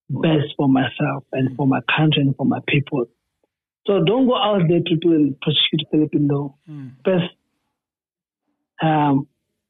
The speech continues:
Speaker 1: search yourself.
Speaker 2: Yeah.
Speaker 1: Don't judge me.
Speaker 2: Yeah. Philip,
Speaker 1: Judge
Speaker 2: I
Speaker 1: yourself.
Speaker 2: see, I, I'm looking at my clock, and unfortunately, we, we, we're out of time. But I guess lastly, I'll, I'll ask you this.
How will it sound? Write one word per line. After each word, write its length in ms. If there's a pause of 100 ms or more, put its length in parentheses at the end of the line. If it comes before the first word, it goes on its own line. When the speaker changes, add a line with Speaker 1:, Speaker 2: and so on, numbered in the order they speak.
(880)
Speaker 1:
search 160
yourself. 380 (160)
Speaker 2:
Yeah. 240 (520)
Speaker 1:
Don't 220
judge 240
me. 180 (140)
Speaker 2:
Yeah. 280 (920)
Philip, 240
Speaker 1:
Judge 60
Speaker 2:
I 60
Speaker 1:
yourself. 260
Speaker 2:
see, 180 (720)
I, 200
I'm 100
looking 200
at 40
my 140
clock, 300
and 100
unfortunately, 500
we, 180
we, 280
we're 200
out 140
of 100
time. 360
But 160 (600)
I 100
guess 240
lastly, 460
I'll, 220
I'll 180
ask 220
you 60
this. 400